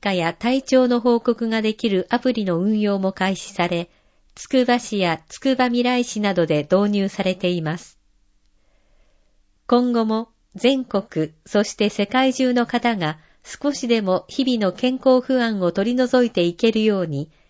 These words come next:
医師の視点から皆さんにどのような支援ができるかを追求し続けたい、と力強く語ってくれました。写真。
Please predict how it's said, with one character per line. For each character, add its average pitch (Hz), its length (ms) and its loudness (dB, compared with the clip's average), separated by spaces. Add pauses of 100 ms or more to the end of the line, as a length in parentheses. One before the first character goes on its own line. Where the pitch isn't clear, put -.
(240)
医 262 120 0
師 254 160 -4
の 214 140 0
視 - 160 -12
点 220 220 -2
か 202 160 -2
ら 190 240 -2
皆 226 240 0
さ 220 160 -2
ん 202 100 -2
に 190 140 -2
ど 269 160 4
の 262 100 2
よ 247 160 2
う 214 60 -2
な 190 120 -2
支 208 220 -4
援 220 140 -2
が 214 100 0
で 208 140 -2
き 247 160 -2
る 214 140 0
か 175 220 -4
を 147 280 -2
追 247 240 0
求 240 260 0
し 226 160 -6
続 220 260 -4
け 214 140 -6
た 190 200 -2
い、 135 140 -6 (640)
と 180 320 0 (300)
力 254 420 0
強 254 260 2
く - 140 -16
語 165 180 -4
っ 190 120 0
て 180 160 -4
く 180 120 -2
れ 175 140 2
ま 156 140 -4
し - 100 -16
た。 123 220 -8 (1120)
写 185 240 -2
真。 190 460 -4